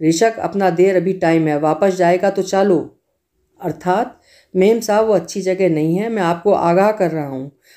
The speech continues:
आपकी जवाबदारी अभी भी समय है, वापस चलिए।"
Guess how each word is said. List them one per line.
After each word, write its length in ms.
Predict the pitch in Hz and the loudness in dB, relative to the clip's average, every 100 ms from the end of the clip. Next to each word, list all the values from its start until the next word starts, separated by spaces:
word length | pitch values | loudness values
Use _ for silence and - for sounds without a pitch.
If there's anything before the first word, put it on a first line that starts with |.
| _ | _
आपकी 340 | 170 190 196 202 | -4 -4 -2 0
जवाबदारी 720 | 175 170 175 175 170 170 214 | 2 2 0 0 -2 -2 -4
अभी 240 | 180 175 | -4 -4
भी 120 | 202 | -4
समय 280 | 202 180 175 | -6 -4 -2
है, 260 | 165 208 170 | -2 -2 -2
वापस 400 | 147 147 175 - | -2 -2 -2 0
चलिए।" 460 | 175 190 156 107 | 0 2 0 -2